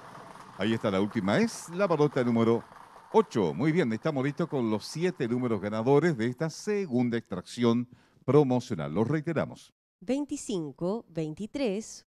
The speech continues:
Speaker 2: uno, veintinueve, veintisiete, siete y número ocho.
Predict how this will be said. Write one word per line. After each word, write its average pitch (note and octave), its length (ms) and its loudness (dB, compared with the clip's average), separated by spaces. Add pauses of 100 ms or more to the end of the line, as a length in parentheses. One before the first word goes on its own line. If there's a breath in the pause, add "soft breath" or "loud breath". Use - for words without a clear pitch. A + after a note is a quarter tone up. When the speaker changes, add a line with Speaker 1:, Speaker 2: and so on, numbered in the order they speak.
(220)
Speaker 2:
uno, G3+ 600 -2
veintinueve, G#3 1040 -2 (120)
veintisiete, G3+ 1040 -6 (140)
siete A#3 840 -4
y C4+ 80 -8
número D#4+ 460 -2 (100)
ocho. E3 480 -4